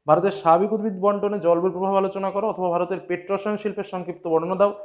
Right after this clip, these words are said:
পরের কোশ্চেন, উপগ্রহ চিত্র ও ভূবৈচিত্র্য সূচক মানচিত্রের পার্থক্য করো, অথবা ভূ সমলয় ও সূর্য সমলয় উপগ্রহের পার্থক্য দাও। নেক্সট ফাইভ মার্কের প্রশ্ন, যেটা আমি তোমাদের প্রথমে দেখালাম, আবার দেখিয়ে দিচ্ছি। একটু প্রশ্ন আমি এখানে দুটো বেশি দিয়েছি, মানে, তোমাদের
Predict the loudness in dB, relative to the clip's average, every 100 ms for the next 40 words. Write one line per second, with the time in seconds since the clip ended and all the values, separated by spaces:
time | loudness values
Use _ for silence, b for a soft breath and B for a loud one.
0 | B B B 2 2 0 -4 -2 0 0
1 | 0 -2 -4 -2 -2 -4 -2 -2 -2 -8
2 | -10 -8 -4 -2 -2 -2 -4 2 2 2
3 | -4 0 0 0 -2 2 2 2 B B
4 | -4 -2 0 2 4 2 2 -2 -2 -2
5 | -2 -2 0 0 0 -2 -2 2 2 2
6 | -2 0 -2 -4 -14 _ _ _ _ 0
7 | 2 2 2 2 2 0 -2 -4 -2 0
8 | 0 0 -2 -2 -2 0 0 2 2 2
9 | -2 -4 4 4 4 0 -2 -4 -6 -6
10 | -6 -6 -4 -4 -2 -2 -2 -2 0 0
11 | 0 -2 0 0 0 -4 -8 _ -4 -2
12 | 2 4 4